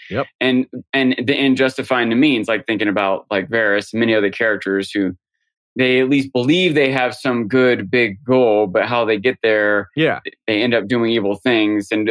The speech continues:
Speaker 2: probably the, the, the good big goal they have is to stop someone else who had a good big goal but did some evil things to get there, you know? <laughs>
Speaker 1: Yeah,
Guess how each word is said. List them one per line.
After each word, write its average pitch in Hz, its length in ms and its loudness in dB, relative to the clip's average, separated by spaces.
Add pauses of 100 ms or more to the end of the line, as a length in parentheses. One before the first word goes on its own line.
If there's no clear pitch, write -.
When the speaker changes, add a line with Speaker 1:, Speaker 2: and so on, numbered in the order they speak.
(140)
Speaker 2:
probably 131 240 0
the, 104 180 -2 (300)
the, 101 260 -2 (140)
the 131 60 0
good 143 300 2
big 135 220 2
goal 135 260 4
they 127 180 2
have 135 380 -2
is - 120 -10
to 117 80 -6
stop - 320 -6
someone 123 340 0
else 127 240 0
who 123 80 -4
had 117 200 -2
a 110 40 -2
good 104 320 -2
big 110 240 -2
goal 120 240 4
but 104 160 -2
did 123 160 0
some 113 160 -4
evil 107 220 -2
things 117 380 0
to 117 60 -6
get 107 200 0
there, 87 160 2
you 98 100 2
know? 110 220 2
<laughs> 277 400 -2
Speaker 1:
Yeah, 135 240 0